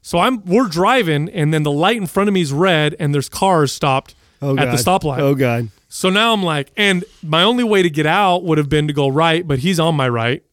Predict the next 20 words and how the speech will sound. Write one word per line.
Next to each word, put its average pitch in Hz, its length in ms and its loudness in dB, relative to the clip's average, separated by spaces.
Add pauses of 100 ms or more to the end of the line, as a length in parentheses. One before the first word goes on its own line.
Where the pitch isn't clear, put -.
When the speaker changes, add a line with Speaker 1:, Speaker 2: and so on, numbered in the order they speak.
(120)
Speaker 1:
uh, 120 380 -2
and 127 320 -2
so 135 140 -4
I 139 80 0
have 139 160 0
nowhere 131 300 0
to 123 60 -4
go. 127 420 -2 (500)
So - 120 -6
I'm 143 60 -2
like, 131 240 -2
"Oh, 156 280 2
fuck." 143 440 -4
So 139 180 -6
I 208 180 0
had, 180 480 0 (440)
luckily 202 500 0
I 165 160 2
had 156 340 0
the, 143 420 0